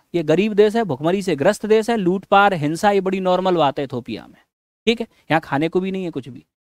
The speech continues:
जब आज ये स्थिति है तो उस समय क्या होगी, ठीक। तो अठारह सौ संतानवे में अब आपके होता क्या है कि इथोपिया के ऊपर आपके इटली का शासन था। इथोपिया के सारे लोग इकट्ठे हुए, पच्चीस पचास हजार लाख जो भी होंगे,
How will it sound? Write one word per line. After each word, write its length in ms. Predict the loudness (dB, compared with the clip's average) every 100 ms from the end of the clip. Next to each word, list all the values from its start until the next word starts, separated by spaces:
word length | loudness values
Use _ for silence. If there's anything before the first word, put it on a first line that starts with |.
| -2
जब 100 | 4
आज 180 | 4 6
ये 100 | 2
स्थिति 260 | 0 -2
है 60 | 0
तो 80 | -2
उस 80 | -4
समय 200 | -8 -6
क्या 140 | -4
होगी, 260 | -4 -6 -18 _ _ _ _ _ _ _ _ _ -2
ठीक। 180 | -2 -2 _ -20 _
तो 100 | -12 -4
अठारह 560 | -4 0 2 6 6 4
सौ 220 | 2 -2
संतानवे 800 | 0 -4 -4 0 2 2 2 2
में 180 | 2 2
अब 120 | 2 2
आपके 320 | 0 0 -4
होता 340 | -2 0 0 2
क्या 220 | 2 2
है 160 | 0
कि 500 | -4 _ -20 _ -12 -6
इथोपिया 580 | -4 -4 -2 4 4
के 140 | 4 0
ऊपर 300 | -2 0 2
आपके 340 | 0 0 -6 -6 -6
इटली 320 | -4 -2 0
का 160 | 0 -2
शासन 420 | -4 -6 -8 -14
था। 260 | -20 -20 _ _ _ _ _ _ -12
इथोपिया 460 | -4 -2 2 2 2
के 140 | 0
सारे 280 | -4 -2 0
लोग 180 | 0 -2
इकट्ठे 340 | -4 -6 -2
हुए, 280 | 0 0 -4 -10 _
पच्चीस 260 | -8 -8 -10
पचास 320 | -6 -2 -2
हजार 200 | 0 -2
लाख 200 | 0 -2 -2
जो 160 | -2
भी 120 | -2 -2
होंगे, 300 | -4 -8